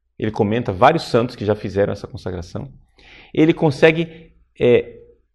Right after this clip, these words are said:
intuir aquilo que há de mais, é, é, importante espiritualmente nesse método e consegue, é, juntar nesse tratado e elaborar de forma bastante,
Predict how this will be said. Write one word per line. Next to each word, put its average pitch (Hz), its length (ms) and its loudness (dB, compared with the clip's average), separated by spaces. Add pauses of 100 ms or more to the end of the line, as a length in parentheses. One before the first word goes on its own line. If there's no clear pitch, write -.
(400)
intuir 147 1040 2 (160)
aquilo 143 300 -2
que 147 120 4
há 139 40 10
de 127 120 0
mais, 147 720 2 (220)
é, 107 140 -2 (160)
é, 98 400 -4 (680)
importante 147 960 2 (100)
espiritualmente 104 800 -4
nesse 123 380 0
método 98 440 -6 (320)
e 139 60 -6
consegue, 185 720 -4 (240)
é, - 440 -4 (520)
juntar 139 600 0
nesse 143 260 -4
tratado 101 580 -2
e 120 40 2
elaborar 127 520 0
de 123 100 -6
forma 98 800 0 (260)
bastante, 120 1160 0